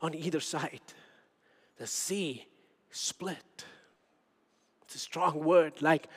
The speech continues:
the splitting of wood. When a strong person takes an axe and with one stroke splits the wood, in the same way the sea split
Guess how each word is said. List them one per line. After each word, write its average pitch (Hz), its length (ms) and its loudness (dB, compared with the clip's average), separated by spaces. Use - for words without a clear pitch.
the 151 60 0
splitting 202 480 8
of 156 140 8
wood. 190 380 8
When 147 100 2
a 135 40 2
strong 196 380 10
person 190 400 6
takes - 380 6
an 165 140 8
axe 202 360 10
and 175 140 6
with 151 160 2
one 220 320 10
stroke - 640 8
splits - 560 6
the 196 140 8
wood, - 240 -2
in 147 80 -4
the 127 80 -4
same 208 420 4
way 185 300 8
the 123 80 -8
sea 220 520 6
split - 420 6